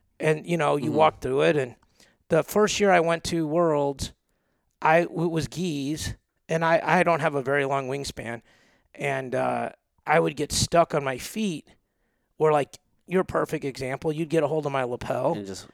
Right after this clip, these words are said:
Speaker 1: And now I
Speaker 2: hold you
Speaker 1: can't
Speaker 2: up.
Speaker 1: shoot.
Speaker 2: Yeah.
Speaker 1: And then you'd pull, okay?
Speaker 2: Right.
Speaker 1: So now it's zero zero. And now if I don't score, you're gonna win.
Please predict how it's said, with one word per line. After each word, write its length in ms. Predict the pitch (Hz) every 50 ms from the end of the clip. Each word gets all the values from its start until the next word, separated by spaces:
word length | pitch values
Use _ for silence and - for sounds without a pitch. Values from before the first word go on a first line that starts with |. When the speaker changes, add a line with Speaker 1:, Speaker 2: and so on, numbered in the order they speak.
| - - -
Speaker 1:
And 80 | - 156
now 100 | 180 185
I 80 | 170 165
Speaker 2:
hold 120 | 180 -
you 60 | 190 175
Speaker 1:
can't 100 | 160 -
Speaker 2:
up. 40 |
Speaker 1:
shoot. 300 | - - 220 196 143 - - _ _
Speaker 2:
Yeah. 280 | - 101 95 87 82 82 - - - - _ _ _ _ _ _
Speaker 1:
And 140 | - 156 165
then 100 | 165 165
you'd 160 | 165 151 -
pull, 460 | - - 247 233 180 160 185 202 - _ _ _ _ _ _ _ -
okay? 140 | - 196 202
Speaker 2:
Right. 180 | 185 175 190 - _ _ _ _ _ _ _ _ _
Speaker 1:
So 100 | - -
now 180 | 175 196 202 -
it's 120 | 208 165
zero 240 | 143 185 190 185 170
zero. 480 | 127 127 143 143 143 147 160 170 151 - _ _ _ _
And 100 | - 156
now 120 | 180 160
if 80 | 147 - -
I 100 | 175 175
don't 380 | 160 143 185 190 196 185 - -
score, 480 | - - - 165 165 156 147 147 147 -
you're 180 | 139 139 147 139
gonna 180 | 139 131 123
win. 160 | 120 110 92